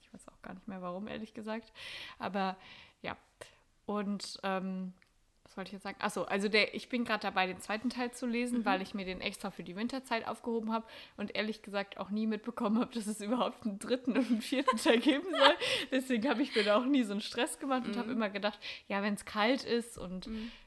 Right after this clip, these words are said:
Speaker 1: die Adventszeit beginnt, da kann man das ja dann einfach lesen. Und das mache ich auch gerade.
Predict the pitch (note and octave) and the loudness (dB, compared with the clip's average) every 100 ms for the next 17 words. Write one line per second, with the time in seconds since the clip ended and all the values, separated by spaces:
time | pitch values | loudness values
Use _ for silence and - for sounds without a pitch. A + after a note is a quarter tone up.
0 | - F#3 F3 A#3+ C4+ - - B3+ B3+ A3 | -10 -8 -4 0 -2 -2 -6 -6 -4 -4
1 | A3 G#3 G3+ - G3 F#3 E3+ - _ _ | -2 -4 -4 -8 -8 -8 -8 -14 _ _
2 | - E3+ - D#3 C3 - E3 - A3 A#3 | -4 -4 -4 -8 -8 -10 -12 -10 0 2
3 | C4+ D4 D#4 - - - - _ F#3 F#3 | 2 0 -4 -8 -20 -20 -20 _ -6 -6
4 | F#3 G3 G3 A3 - A#3+ - B3 C4 D4 | -8 -8 -6 -6 -8 -10 -4 0 0 0